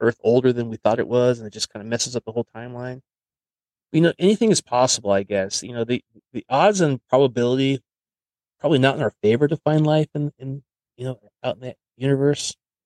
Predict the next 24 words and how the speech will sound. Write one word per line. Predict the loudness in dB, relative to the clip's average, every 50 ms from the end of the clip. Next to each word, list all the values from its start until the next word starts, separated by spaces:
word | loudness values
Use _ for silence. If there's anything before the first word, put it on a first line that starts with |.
| _ _ _ _ _ _ _ _ -12
Um, | -8 -2
the | -2 0
distance | 4 4 2 4 4 2 2 2 0
and | -4 -6
time | -10 -12 -8 -6 -6 -6
possibilities | -6 -10 -14 -12 -6 0 2 2 4 4 2 0 -2 -6 _ -10
to | -10 -8
match | -8 -6 -8 -8 -6 -4 -4 -2
up | 0 2 0 0 0 _ _ _ _ _ _ _ _ _ _ _ _ _ _ _ _ _ _ -4 2
with | 2 4 2 2 -2 -8
another | -4 0 2 2 4 2 2
species | 0 -2 -6 -2 0 0 0 0 2 2 2 2
that | 2 0 -2
is | -2 -4
just | -6 -6 -6 -6
inte-, | -8 -10 -12 -10 -8 -8 -8 -6
on | -6 -6
the | -4
same | 0 2 2 2 2 2
intelligence | -2 -2 -2 0 0 0 0 0 -4 -2
line | -4 -2 -2 -2
is, | -2 -4 -6 -10
it's | -8 -4 -2
just, | -2 -2 -2 -4